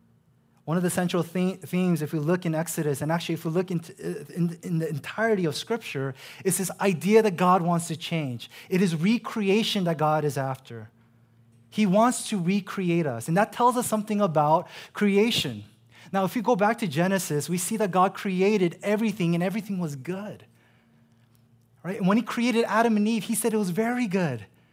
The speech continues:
There was peace, harmony, fellowship, communion in the garden where man and woman can walk alongside God and everything to be, everything was good. But we know that didn't, that didn't last very long. God gave them one command, "Do not eat of the forbidden fruit,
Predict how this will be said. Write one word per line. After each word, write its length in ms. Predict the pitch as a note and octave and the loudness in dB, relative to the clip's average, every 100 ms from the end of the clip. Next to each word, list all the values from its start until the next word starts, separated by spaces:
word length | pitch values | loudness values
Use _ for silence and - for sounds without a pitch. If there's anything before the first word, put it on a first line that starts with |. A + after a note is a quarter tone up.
| _ _ | _ _
There 120 | - G#3+ | -2 0
was 160 | - | 0
peace, 480 | - - B3 G3+ E3+ | -6 -6 -2 0 -2
harmony, 640 | B2 - A3+ A3+ G#3+ F3 | -6 -2 0 2 0 0
fellowship, 580 | D3 - A#3 A#3 - E3+ | -2 -2 -2 0 -2 -4
communion 520 | - F3+ G#3+ A3+ A3 | -2 0 2 2 0
in 60 | F3+ | 0
the 60 | E3 | 0
garden 360 | G3+ G3 F3 | 0 2 2
where 180 | E3+ E3 - - E3+ | 2 0 -4 -6 2
man 260 | A3 B3+ B3+ | 4 4 4
and 120 | G#3+ | 4
woman 200 | A3 F#3+ | 4 2
can 220 | F3+ F3 | 0 2
walk 260 | G#3 A#3 A#3 | 4 4 4
alongside 520 | G#3+ G#3 - G3 E3+ | 2 2 2 -2 2
God 280 | G3 F#3 E3 | 4 4 4
and 100 | F3 | 0
everything 340 | F#3 F3+ F3 | -2 -4 -6
to 100 | - | -6
be, 160 | E3 E3+ | -8 -6
everything 360 | F#3+ G3+ G3+ F3 | -4 -4 -2 -4
was 180 | C#3+ B2 | -4 -6
good. 420 | C#3+ C#3 A2+ A2 _ _ _ _ _ _ _ _ - | -4 -4 -6 -12 _ _ _ _ _ _ _ _ -6
But 60 | F3 | 0
we 120 | F#3 | 2
know 160 | E3+ | 2
that 160 | F3+ E3 | 0 0
didn't, 320 | E3+ E3+ F3+ | -2 -4 -4
that 160 | E3 E3 | -4 -2
didn't 240 | F#3+ F#3 | -2 -2
last 260 | E3+ G3+ - | -2 -4 -6
very 240 | D3 B2 | -8 -8
long. 280 | A2 G2+ F#2 _ _ _ _ _ _ D#3 | -8 -12 -18 _ _ _ _ _ _ 0
God 240 | G#3 A3 | 2 2
gave 180 | A3+ G#3+ | 0 0
them 140 | G3+ | 0
one 240 | F#3 G#3 G#3 | 2 0 0
command, 380 | G#3 F3+ E3+ | 0 2 0
"Do 80 | D3+ | 2
not 240 | E3+ A3+ A3 | 2 2 2
eat 220 | A3 A#3 | -2 -2
of 80 | G3 | -2
the 80 | G3 | -2
forbidden 480 | F#3 E3 F#3 F3+ E3+ | -2 2 4 4 0
fruit, 680 | - - A3+ F3+ B2+ - | -4 -4 0 0 -2 -14